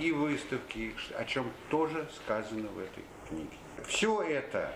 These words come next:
превращает и вроде бы должно быть сухую монографию в некое художественно иллюстрированное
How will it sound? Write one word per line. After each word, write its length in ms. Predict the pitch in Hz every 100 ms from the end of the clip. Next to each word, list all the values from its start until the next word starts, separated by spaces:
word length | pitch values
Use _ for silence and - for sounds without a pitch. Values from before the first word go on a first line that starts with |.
| -
превращает 920 | 139 143 147 156 156 165 151 117 - -
и 200 | 113 - -
вроде 340 | 156 180 131
бы 140 | 120 117
должно 400 | 117 117 113 113
быть 200 | 104 101
сухую 760 | - 135 - 147 120 90 76 -
монографию 840 | 98 107 113 160 208 208 196 180 -
в 80 | 117
некое 460 | 151 175 165 147 120
художественно 600 | - 123 151 127 - 127
иллюстрированное 1000 | 117 120 - 120 101 87 80 78 73